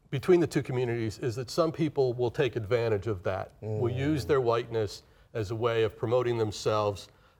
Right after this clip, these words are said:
Speaker 1: as a way of integrating themselves into whatever community they wanna be in by removing themselves and denigrating themselves from some other community.
Speaker 2: Right.
Speaker 1: I, I find that problematic.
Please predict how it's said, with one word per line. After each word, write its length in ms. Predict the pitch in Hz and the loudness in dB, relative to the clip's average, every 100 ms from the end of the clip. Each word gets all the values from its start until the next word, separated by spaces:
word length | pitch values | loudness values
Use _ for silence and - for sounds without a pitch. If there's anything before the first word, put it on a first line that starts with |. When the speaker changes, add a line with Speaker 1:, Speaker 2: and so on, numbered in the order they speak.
| - - | -16 -8
Speaker 1:
as 180 | 127 117 | -6 -2
a 40 | |
way 300 | 113 117 117 | 0 2 2
of 300 | 110 107 98 - | 0 -2 -2 -4
integrating 500 | 143 127 123 113 110 | -4 2 2 2 0
themselves 640 | 107 - 151 131 117 92 139 | -2 0 2 2 2 -2 -2
into 640 | 127 113 - 120 110 104 - _ _ _ | -2 -2 -2 0 2 -2 -8 _ _ _
whatever 460 | 123 120 135 123 117 | 2 2 2 0 -2
community 420 | - 123 120 117 | 0 0 2 2
they 80 | 110 | 2
wanna 240 | 117 113 | 2 0
be 240 | 110 208 165 | 0 2 4
in 180 | 135 123 - - _ _ _ | 4 0 -12 -20 _ _ _
by 280 | 156 135 131 135 | 2 4 2 0
removing 420 | 147 170 185 151 | 2 6 6 6
themselves 380 | 135 - 123 101 | 2 4 2 2
and 100 | 107 | 2
denigrating 460 | 131 117 113 107 | 2 4 2 2
themselves 460 | 101 95 110 95 - | 0 -2 0 0 -2
from 180 | - 101 | -6 -4
some 200 | 113 98 | -2 -2
other 240 | 104 95 | -2 -4
community. 600 | - 101 95 92 90 98 - - | -6 -8 -8 -8 -10 -14 -18 -14
Speaker 2:
Right. 240 | 95 90 | -10 -8
Speaker 1:
I, 280 | 107 107 123 | -6 -6 -6
I 20 | |
find 260 | 98 107 95 | -2 -2 -4
that 140 | 90 | -6
problematic. 680 | 104 92 92 95 104 - | -6 -6 -6 -6 -8 -10